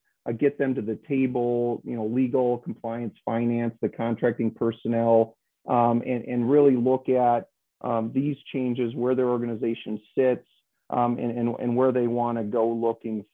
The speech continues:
forward. You know, are they gonna innovate their models? How are they gonna operationalize these changes? There's just,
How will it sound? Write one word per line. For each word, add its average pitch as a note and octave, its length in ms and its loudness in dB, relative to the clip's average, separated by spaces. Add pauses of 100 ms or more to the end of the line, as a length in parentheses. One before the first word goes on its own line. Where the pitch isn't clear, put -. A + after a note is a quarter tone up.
forward. A2 680 0
You - 100 -6
know, A2+ 100 -2
are A2+ 80 0
they A#2 120 -2
gonna A2 180 -6
innovate A#2 520 -2
their G#2+ 120 2
models? A#2+ 720 0
How A#2+ 120 0
are A#2+ 60 -2
they A#2 100 -4
gonna G#2+ 220 -6
operationalize A2 1080 -4
these G#2+ 160 -2 (140)
changes? A2 400 -2
There's A#2 220 -4
just, - 160 -4